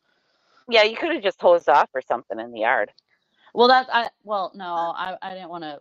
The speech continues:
Speaker 2: fucking pull out the hose and do a whole, look, I'm a lazy hoe, okay? <laughs> We cut corners in this motherfucker, okay? <laughs> So I went ahead and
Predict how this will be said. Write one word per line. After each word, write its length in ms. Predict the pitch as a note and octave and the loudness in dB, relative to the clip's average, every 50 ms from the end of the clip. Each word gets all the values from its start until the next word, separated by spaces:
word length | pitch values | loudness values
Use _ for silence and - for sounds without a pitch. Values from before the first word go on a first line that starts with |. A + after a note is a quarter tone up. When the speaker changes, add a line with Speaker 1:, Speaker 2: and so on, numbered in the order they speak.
| _ _ _ | _ _ _
Speaker 2:
fucking 280 | - F3+ - - C#3+ | -14 -14 -14 -14 -20
pull 180 | - - E3 D#3 | -14 -10 -6 -4
out 180 | D#3 D#3 D3 _ | -4 -6 -6 _
the 100 | D3 D3 | -14 -12
hose 480 | D3 D3+ D3+ D3+ D3 D3 D3 D3 D3 | -6 -6 -4 -4 -6 -10 -12 -14 -14
and 140 | D3+ D3 C#3+ | -16 -16 -16
do 160 | D3 D#3 D3 | -12 -10 -10
a 40 | D3 | -8
whole, 240 | C#3+ D3 C#3+ C#3 - _ _ - | -6 -6 -6 -6 -8 _ _ -6
look, 240 | - D3+ C#3+ - _ - | -6 -6 -6 -4 _ -4
I'm 100 | E3 F3 | -4 -2
a 60 | E3 | -2
lazy 380 | D#3 D#3+ D#3+ D#3+ D#3 - - C#3 | -2 0 -2 -2 -2 -6 -10 -8
hoe, 320 | D3 D#3+ A#2+ G2+ - - _ _ _ _ _ _ _ | -4 -2 -2 -2 -2 -6 _ _ _ _ _ _ _
okay? 320 | - D#3+ D#3+ E3+ E3 - _ - | 2 2 2 2 0 -8 _ 0
<laughs> 40 | F#4 - - - A#4+ - _ A#4 A#4+ - _ D#4 - - _ - B3 - - _ _ - B3 C#4+ - _ - _ _ _ - - - - - - - - - - | 0 2 4 2 2 4 _ 2 0 4 _ 4 4 4 _ 4 4 4 4 _ _ 6 6 6 4 _ -10 _ _ _ -20 -20 -20 -20 -20 -18 -18 -18 -18 -10
We 200 | - G#3 C4+ E4 | 0 2 2 2
cut 300 | C#4+ - - E4 D4 - | 4 4 4 4 2 0
corners 600 | - - C4+ C4+ C#4+ D4 C#4 C4 A3+ G3+ G3 F#3+ G3+ | -4 -2 0 0 2 0 0 -4 -6 -8 -10 -12 -12
in 120 | G3 F#3+ | -14 -14
this 200 | F#3+ F#3+ F#3 - | -14 -14 -16 -10
motherfucker, 680 | - G3 E3+ E3 E3 _ F3 D#3+ D#3+ - D#3 D#3 D3+ D#3+ | -4 -2 -2 -2 0 _ -2 -2 -2 -4 -8 -8 -8 -8
okay? 460 | F3 - F#3 G3+ A3 G#3+ C#4 D#4+ C4+ - - | -8 -6 -4 -2 -2 -2 -2 -4 -4 0 0
<laughs> 60 | F#4 - - _ - _ _ _ _ _ _ E4+ - - _ _ | 0 0 -2 _ -20 _ _ _ _ _ _ -6 -6 -6 _ _
So 640 | _ - _ - G3+ F#3+ F#3 F#3 F3+ F3 E3 - _ | _ -20 _ -4 -2 -2 -2 -2 -4 -6 -8 -10 _
I 140 | - E3+ F#3+ | -6 -6 -6
went 160 | G3+ G#3+ G#3 | -6 -8 -10
ahead 400 | G3+ A3 A#3 G#3 G#3 G3+ G3+ F#3 - | -10 -8 -6 -6 -6 -6 -10 -12 -14
and 280 | - F3 E3+ E3 E3 D#3+ | -14 -12 -12 -12 -14 -14